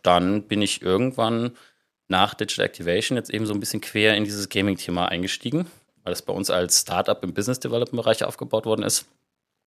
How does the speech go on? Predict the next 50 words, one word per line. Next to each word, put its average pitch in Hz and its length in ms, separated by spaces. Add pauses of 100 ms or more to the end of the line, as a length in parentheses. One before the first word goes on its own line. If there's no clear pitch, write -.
(140)
Und - 80
die 85 80
haben 92 120
Support - 300
gebraucht. - 440 (880)
Und 92 100
ich - 160
rede 101 200
schon 101 200
seit 95 160
sechs 104 200
Jahren 101 140
in 101 80
der 95 100
Firma 95 220
über 92 80
Gaming. 113 420
<laughs> - 500
Also - 240
ich - 140
hab - 140
wirklich 107 380 (580)
mich, 101 180
ähm, 101 580
mit 107 180
jedem, 117 380
den 104 120
ich 101 140
irgendwie 104 260
treffen 104 280
konnte, 98 400
mit 95 140
je-, 101 340
das - 160
ganze 101 220
Netzwerk 98 320
intern 98 280
immer 98 140
genutzt, 92 220
zu 92 80
sagen, 87 180
hey, 101 380 (1200)
warum 107 180
haben 127 100
wir 127 80
denn 104 100
damals 113 320
zwanzig 107 320
neunzehn 113 320
aufgehört, 104 800